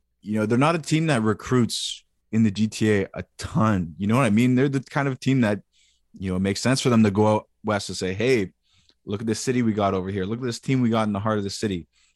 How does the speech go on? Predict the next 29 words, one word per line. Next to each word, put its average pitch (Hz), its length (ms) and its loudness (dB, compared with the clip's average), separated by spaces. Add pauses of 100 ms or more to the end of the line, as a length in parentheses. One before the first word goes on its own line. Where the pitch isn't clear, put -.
(140)
It's 98 140 -10
the 113 80 -4
best 107 260 0
university 104 520 0
in 95 80 -2
the 92 80 -6
country. 101 540 -4 (460)
And, 101 180 -4
oh, 143 200 4
by 131 220 2
the 123 100 2
way, 113 400 0 (220)
now 113 240 2
we've 127 180 2
made 113 180 0
playoffs 107 380 0
in 98 80 -2
back-to-back 95 560 -4
years, 92 280 -6
and 98 120 -4
we're, 113 200 4 (140)
we're 139 180 4
a 131 40 6
real 120 240 4
deal. 101 240 2
We're 110 120 -2
not, 151 220 -2
we're 120 200 -2
not, 139 180 0